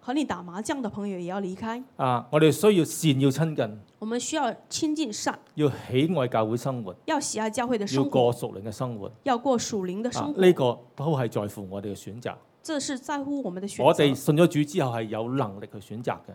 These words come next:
Speaker 1: 信了主之後，我們是有能力去選擇的。
Speaker 2: 第三方面呢，我哋需要呢去謙虛有禮。
Speaker 1: 第三方面，我們需要謙虛有禮。
Speaker 2: 第十節佢話，恭敬人要彼此推讓。
Speaker 1: 第十節講到，恭敬人要彼此推讓。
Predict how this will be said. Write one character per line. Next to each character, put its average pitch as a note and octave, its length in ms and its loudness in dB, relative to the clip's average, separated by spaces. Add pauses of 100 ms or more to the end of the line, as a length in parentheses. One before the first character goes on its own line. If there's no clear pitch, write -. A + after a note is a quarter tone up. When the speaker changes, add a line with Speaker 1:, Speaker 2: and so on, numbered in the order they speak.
Speaker 1:
信 - 180 -6
了 D#4 80 0
主 G3 140 -8
之 C#4 160 -6
後， C#4+ 100 -2
我 G#3+ 60 -2
們 G#3 80 -4
是 D4+ 140 -4
有 G#3+ 100 -2
能 F#3 240 -4
力 D4+ 80 0
去 C#4+ 140 -6
選 F3+ 200 -8
擇 D#3+ 220 -10
的。 A3 140 -8
Speaker 2:
第 F3+ 80 -2
三 B3+ 180 4
方 A#3+ 160 8
面 E3 140 4
呢， F#3 280 4
我 D3 120 2
哋 D3+ 120 6
需 G3 440 6
要 C#3 160 4
呢 D#3+ 200 6
去 C3 60 0 (420)
謙 E3 140 2
虛 D#3 160 4
有 A#2+ 280 0
禮。 F2+ 120 -6 (400)
Speaker 1:
第 E4+ 140 4
三 D#4+ 200 0
方 D#4 140 2
面， C#4 160 4
我 F#3+ 60 -2
們 G#3 120 2
需 A#3 160 -2
要 A#3+ 120 2
謙 D#4 400 0
虛 D4 640 -6
有 F3 220 -4
禮。 B3+ 140 0 (240)
Speaker 2:
第 C3+ 120 2
十 B2+ 140 0
節 C#3 360 -2
佢 B2 160 0
話， A#2+ 120 4
恭 G#3+ 300 6
敬 D#3 220 6
人 A2 220 2
要 C3 100 8
彼 C3 320 0
此 B2+ 320 -2
推 C3+ 380 2
讓。 E2 240 -2 (260)
Speaker 1:
第 F4 100 0
十 A3+ 160 -4
節 A#3 140 -2
講 F3+ 180 -10
到， A3 160 -2
恭 E4+ 300 2
敬 D4+ 300 -2
人 F#3+ 320 -2
要 C#4 180 0
彼 G3 240 -8
此 - 220 -8 (120)
推 C#4 280 -4
讓。 C4+ 200 0